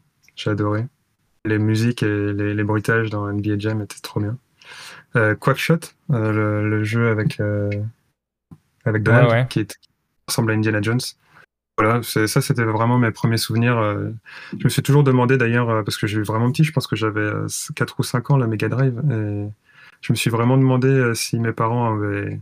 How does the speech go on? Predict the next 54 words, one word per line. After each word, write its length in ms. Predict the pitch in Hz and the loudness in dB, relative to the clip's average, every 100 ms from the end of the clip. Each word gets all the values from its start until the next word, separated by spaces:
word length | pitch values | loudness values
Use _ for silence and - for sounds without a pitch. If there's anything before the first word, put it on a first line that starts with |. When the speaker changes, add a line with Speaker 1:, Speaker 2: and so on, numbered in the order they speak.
| - _ | -14 _
Speaker 1:
avaient 180 | 117 107 | -4 -2
joué 220 | 107 120 | 0 0
à 40 | 117 | 0
Sonic 380 | - 120 123 120 | 0 0 0 -2
entre 240 | 110 - | -4 -2
eux 60 | 127 | -2
pour 160 | 107 | -2
essayer, 260 | 107 - 110 | -4 -4 -6
pour, 300 | - 113 107 | -4 -4 -4
euh, 100 | 110 151 113 - | -2 -4 -4 -6
comprendre 420 | - 117 135 131 | -4 -2 0 0
comment 240 | - 113 113 | 0 -2 -2
jouer 220 | 113 123 | -2 -2
et 60 | |
ensuite 260 | 110 104 - | -2 -4 -4
nous 160 | 120 113 | -2 -2
apprendre 340 | 113 - 123 | -4 -4 -4
ou 60 | 113 | -4
pas. 180 | 120 | -4
Je, 140 | 120 101 | -6 -4
je 180 | 160 135 | -2 0
leur 140 | 117 | 0
ai 60 | 117 | 0
jamais 140 | 117 | 0
posé. 180 | 139 107 | 0 -4
Speaker 2:
<laughs> 960 | _ _ _ _ _ _ _ _ _ - | _ _ _ _ _ _ _ _ _ -4
Speaker 1:
Je 100 | 110 | 0
les 140 | 113 | 2
imagine 380 | 117 113 117 117 | 2 2 2 0
bien 180 | 113 123 | 2 0
jouer 280 | 113 117 117 | 0 0 0
à 60 | |
Sonic, 440 | 107 120 113 113 107 | -2 -4 -4 -4 -4
euh, 180 | 101 98 107 _ - - - - | -4 -8 -12 _ -20 -20 -20 -6
pendant 240 | 110 107 | -2 -2
qu'on 140 | 104 107 | -2 -4
est 80 | |
couché, 300 | 101 - - | -4 -4 -4
euh, 180 | 117 104 98 104 _ | -2 -4 -6 -14 _
pour 120 | - 113 | -2 -2
essayer 200 | - 120 | 0 -2
de 40 | |
comprendre 360 | - 113 117 113 | -2 -2 -2 -2
comment 240 | 113 110 | -2 -2
on 80 | 107 | -2
joue 160 | 110 | 0
avant 180 | 113 104 | -2 0
de 60 | 107 | -2
nous 240 | 104 101 | -2 -2
offrir 240 | 104 - 107 | -4 -4 -4
la, 160 | 104 | -4
la 100 | 101 | -6
console. 380 | 101 104 - 113 _ - - | -6 -6 -8 -8 _ -20 -16
Speaker 2:
<laughs> 120 | - | -8